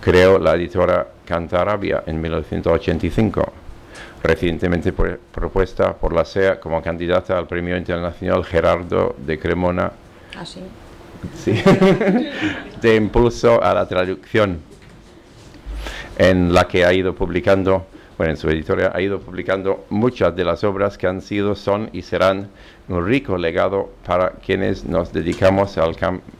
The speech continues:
Speaker 1: campo del arabismo, difundiendo trabajos de investigación y traducción sobre la cultura árabe contemporánea y la relación intercultural,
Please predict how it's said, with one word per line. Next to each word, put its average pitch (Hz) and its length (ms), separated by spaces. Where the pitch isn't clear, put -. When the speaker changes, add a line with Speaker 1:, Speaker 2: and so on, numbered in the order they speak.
Speaker 1:
campo 92 320
del 87 160
arabismo, 85 580
difundiendo 90 560
trabajos 85 500
de 90 80
investigación 82 840
y 87 60
traducción 87 720
sobre 85 340
la 82 140
cultura 92 500
árabe 92 300
contemporánea 85 760
y 95 120
la 85 160
relación 82 500
intercultural, 92 1120